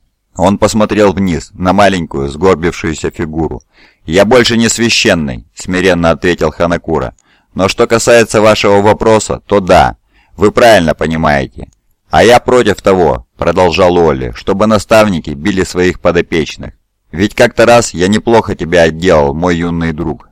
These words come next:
В темноте было видно, как глаза у Нанжи засветились. "Но вы это сделали, чтобы снять заклятие, светлейший". Вдруг Уолли заметил, что там, в середине лодки, происходит нечто непредвиденное.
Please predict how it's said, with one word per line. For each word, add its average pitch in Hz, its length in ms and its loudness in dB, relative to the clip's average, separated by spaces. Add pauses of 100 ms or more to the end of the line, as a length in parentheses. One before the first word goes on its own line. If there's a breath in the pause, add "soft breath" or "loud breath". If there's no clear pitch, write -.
(120)
В - 40 -20
темноте 117 440 0
было 113 220 4
видно, 76 440 -4
как 85 280 -4
глаза 98 380 2
у 98 180 -2
Нанжи 95 500 -2
засветились. 80 840 -10 (340 soft breath)
"Но 92 180 0
вы 120 80 4
это 123 240 4
сделали, 110 480 2
чтобы 101 280 -4
снять 104 300 -2
заклятие, 98 580 0
светлейший". 82 800 -6 (440)
Вдруг 127 480 -4
Уолли 107 300 4
заметил, 90 560 -4
что 95 200 -6
там, 110 280 2
в - 60 -12
середине 95 500 -2
лодки, 98 440 0
происходит 90 720 -2
нечто 92 400 -6
непредвиденное. 76 960 -8